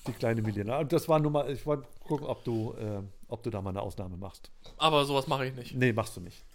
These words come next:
Speaker 1: Also du grüßt, du grüßt Melina nicht?
Speaker 2: Nee.
Speaker 1: Okay. Gut, dann ist es auch vom, vom Tisch. Dann frage ich dich jetzt auch gar nicht mehr danach.
Speaker 2: Ich bin so ein alter Mann, da muss ich auf jede Sekunde in meinem Leben aufpassen.
Speaker 1: Stimmt. Du
Speaker 2: Dass
Speaker 1: hast,
Speaker 2: ich die auch sinnvoll
Speaker 1: du hast
Speaker 2: einsetze.
Speaker 1: nichts zu verschenken.
Speaker 2: Nee,
Speaker 1: Und
Speaker 2: das
Speaker 1: zum,
Speaker 2: stimmt.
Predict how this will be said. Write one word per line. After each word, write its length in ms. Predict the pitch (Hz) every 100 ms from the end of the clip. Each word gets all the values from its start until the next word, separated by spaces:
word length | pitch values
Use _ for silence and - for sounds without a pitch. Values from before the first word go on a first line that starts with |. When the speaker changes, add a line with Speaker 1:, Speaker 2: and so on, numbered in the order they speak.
| - -
Speaker 1:
Also 200 | 139 131
du 100 | 135
grüßt, 380 | 135 123 -
du 80 | 131
grüßt 260 | 123 143 139
Melina 300 | 120 117 101
nicht? 280 | 95 - -
Speaker 2:
Nee. 180 | 135 120 - - -
Speaker 1:
Okay. 360 | - 110 104 101 - - - - - 135 -
Gut, 180 | 156 143
dann 100 | 139
ist 120 | 131
es 80 | 123
auch 80 | 117
vom, 240 | 113 -
vom 180 | - 113
Tisch. 160 | 113 107
Dann 120 | 135
frage 200 | 131 120
ich 40 |
dich 100 | 117
jetzt 160 | 110 107
auch 100 | 127
gar 100 | 117
nicht 120 | 104
mehr 100 | 101
danach. 180 | 92 90
Speaker 2:
Ich 60 | 151
bin 160 | 170
so 100 | 147
ein 100 | 156
alter 300 | 156 151 170 151
Mann, 180 | 151
da 80 | 160
muss 180 | 147 156
ich 60 | 156
auf 100 | 147
jede 180 | 156 147
Sekunde 320 | 147 165 151
in 60 |
meinem 140 | 139 143
Leben 200 | 135 135
aufpassen. 480 | 123 - 143 131 120 - -
Speaker 1:
Stimmt. 400 | - 107 110 - -
Du 60 | 143
Speaker 2:
Dass 60 |
Speaker 1:
hast, 60 | 135
Speaker 2:
ich 60 | 147
die 100 | 143
auch 100 | 139
sinnvoll 300 | 147 135 143
Speaker 1:
du 60 |
hast 40 | 131
Speaker 2:
einsetze. 200 | 131 127
Speaker 1:
nichts 180 | 151 -
zu 80 | 120
verschenken. 500 | 117 113 98 101 98 -
Speaker 2:
Nee, 140 | 139 - - -
Speaker 1:
Und 180 | 127 113
Speaker 2:
das 60 |
Speaker 1:
zum, 100 | 139
Speaker 2:
stimmt. 220 | 139 117